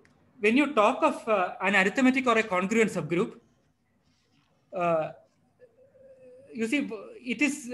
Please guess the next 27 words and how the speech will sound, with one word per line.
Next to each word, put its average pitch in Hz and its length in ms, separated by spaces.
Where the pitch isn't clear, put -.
defined 269 500
not 233 320
for 285 220
S 202 220
L 247 80
two 254 380
over 214 280
R, 185 300
it's 214 160
actually 202 340
defined 214 380
for 214 140
S 156 160
L 202 60
two 202 200
over 170 180
Q. 160 320
Okay, 185 340
so, 233 320
uh, - 1300
uh, 165 320
so 285 480
if 226 180
you 285 400
look 240 160
at, 320 180
uh, 185 260